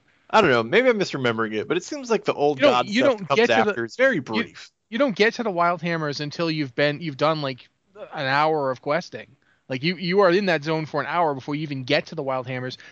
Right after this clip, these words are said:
Speaker 2: Then you have to do, like, at least twenty minutes of quests to get to the central Wild Hammers, who then make you do the wedding stuff, which I agree, the wedding stuff, which could have made sense like, "We have to arrange this marriage to unite these tribes."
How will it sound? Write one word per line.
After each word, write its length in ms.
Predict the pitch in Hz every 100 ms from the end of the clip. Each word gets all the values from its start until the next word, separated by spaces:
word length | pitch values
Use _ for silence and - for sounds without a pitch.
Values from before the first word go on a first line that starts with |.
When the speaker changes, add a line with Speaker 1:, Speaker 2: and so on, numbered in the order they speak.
| - -
Speaker 2:
Then 160 | 185
you 80 | 220
have 120 | 190
to 80 | 170
do, 180 | 156 175
like, 320 | 156 139 - -
at 100 | 143
least 280 | 143 165 -
twenty 200 | 160 151
minutes 200 | 147 143
of 80 |
quests 460 | 147 135 - - -
to 120 | -
get 300 | 143 147 -
to 160 | - 190
the 200 | 160 143
central 480 | - 196 208 196 143
Wild 280 | 131 131 131
Hammers, 360 | 135 131 127 - - _
who 160 | -
then 220 | 185 214 185
make 180 | 175
you 60 | 160
do 100 | 147
the 80 | 135
wedding 240 | 123 113
stuff, 240 | 113 - 185
which 140 | 175
I 180 | 185 202
agree, 600 | 185 160 175 233 247 240 - _ _ _
the 140 | 165 180
wedding 240 | 196 208
stuff, 280 | - 196 - _
which 300 | 269 196 -
could 180 | - 240
have 120 | 262
made 260 | 226 220 170
sense 600 | - 190 226 - - - _ _ _
like, 180 | 151 139 _
"We 100 | 147
have 240 | 147 180 -
to 120 | 185
arrange 340 | 165 165 156
this 180 | 151 143
marriage 420 | 151 156 151 143
to 120 | - 135
unite 320 | 135 143 139
these 160 | 139
tribes." 440 | - 147 127 117